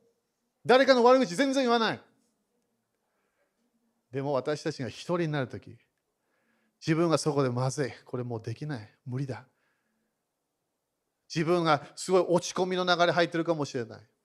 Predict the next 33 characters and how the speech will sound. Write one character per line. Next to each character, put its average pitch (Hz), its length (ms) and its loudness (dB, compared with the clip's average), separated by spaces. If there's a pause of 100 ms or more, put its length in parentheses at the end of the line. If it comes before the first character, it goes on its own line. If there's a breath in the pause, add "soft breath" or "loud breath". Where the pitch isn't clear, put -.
(300)
自 160 160 0
分 175 100 -4
が 170 120 4
ど 175 140 2
っ - 20 -10
か 180 140 6
で、 175 100 6
「私 160 340 2
は 180 80 4
大 165 220 6
丈 170 100 -4
夫 165 60 -8
か」 175 100 4
と 165 60 2
思 160 100 0
っ - 40 -6
て 165 60 0
る 160 40 -2
か 160 60 2
も。 135 100 -2 (180 soft breath)
そ - 240 -8
の 170 300 0 (220)
瞬 - 320 -8
間、 120 160 -10 (1400)
少 - 400 -2
し 208 120 -4
だ 196 140 4
け 165 100 0
待 131 220 -2
ち - 60 -10
望 120 240 -6
め 101 80 -10
ば、 92 180 -20